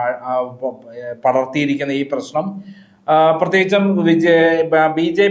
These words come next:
പി അഭിമാനമായിട്ടാണ്, ഏ, സോഫിയ ഖുറേഷിയെ അവതരിച്ചതെങ്കിൽ അത് ഇപ്പോൾ വലിയ ഇഷ്യൂ ആക്കി മാറ്റിയിരിക്കുകയാണ് ബി ജെ പിയുടെ ഒരു മന്ത്രി. ഇന്നലെ തന്നെ ഹൈക്കോടതി, ആ, മധ്യപ്രദേശ് ഹൈക്കോടതി അദ്ദേഹത്തിനെതിരെ കേസെടുക്കാൻ ഉത്തരവിട്ടു. ആ,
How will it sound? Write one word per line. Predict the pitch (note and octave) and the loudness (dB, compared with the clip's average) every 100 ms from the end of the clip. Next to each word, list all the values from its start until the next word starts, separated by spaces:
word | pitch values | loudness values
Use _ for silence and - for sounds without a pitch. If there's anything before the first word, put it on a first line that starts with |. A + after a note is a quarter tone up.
| G3+ | 0
പി | G3 G3+ C#3+ | -2 0 0
അഭിമാനമായിട്ടാണ്, | C#3+ E3+ F#3+ G3 G3+ F#3+ F3+ F#3+ E3+ D#3+ D#3+ E3 - _ _ C#3+ | -2 0 2 4 2 2 0 -2 -2 -2 -6 -8 -20 _ _ -8
ഏ, | C#3+ C#3 D3 | -4 -4 -2
സോഫിയ | D#3 F3 E3+ D#3 | -2 0 -2 0
ഖുറേഷിയെ | D#3+ D#3 D#3+ D#3 D#3 C#3+ | -4 -4 -6 -4 -2 -2
അവതരിച്ചതെങ്കിൽ | C#3 D3 C#3+ D#3 D3 C#3+ C#3+ C#3+ - - _ - B2+ | -4 -8 -8 -6 -6 -4 -6 -6 -12 -16 _ -4 -2
അത് | C3+ D3+ D3+ D3 - C#3+ | 2 2 2 -2 -8 -12
ഇപ്പോൾ | C3+ D3 C#3+ C#3 | -6 -2 0 0
വലിയ | B2+ C#3 D3 D3 B2+ | -2 0 0 -2 -6
ഇഷ്യൂ | C3 - - D#3+ C#3+ | -14 -14 -6 -2 0
ആക്കി | C3+ D3 C3+ | -2 -8 -8
മാറ്റിയിരിക്കുകയാണ് | B2+ B2+ B2+ C3 B2+ C3 B2 A#2+ | -6 -8 -8 -10 -10 -8 -8 -10
ബി | A#2+ A#2 | -14 -10
ജെ | A#2 | -10
പിയുടെ | A#2+ A2+ A2+ | -8 -8 -6
ഒരു | A2+ | -4
മന്ത്രി. | A2 A2 F#2+ - - _ _ _ | -6 -6 -12 -16 -20 _ _ _
ഇന്നലെ | B2+ D3+ D#3 D#3 | -2 2 2 2
തന്നെ | D3 D3+ C#3+ | 0 0 2
ഹൈക്കോടതി, | C#3 C#3 D3+ D3+ D3 E3 D#3+ - - | 0 0 2 2 2 -4 -8 -14 -6
ആ, | C#3+ C#3+ C#3 | 0 0 0
മധ്യപ്രദേശ് | C#3 D3 D3 D3+ D3+ | -2 -2 0 -2 -2
ഹൈക്കോടതി | D3 C#3+ D3 C#3 D#3 D3 | -6 -2 -2 0 -2 -2
അദ്ദേഹത്തിനെതിരെ | D3 D3+ D3+ C#3+ C#3+ D3 C#3+ | -2 -2 -2 -4 -4 -4 -4
കേസെടുക്കാൻ | C3+ C3 D3 - C3+ D3 - - _ _ B2+ | -4 -4 -6 -4 -2 -2 -4 -16 _ _ -8
ഉത്തരവിട്ടു. | B2 D3+ D#3 D3+ E3 A3+ - - - _ | 0 2 2 2 0 0 -2 -12 -20 _
ആ, | C3+ | 2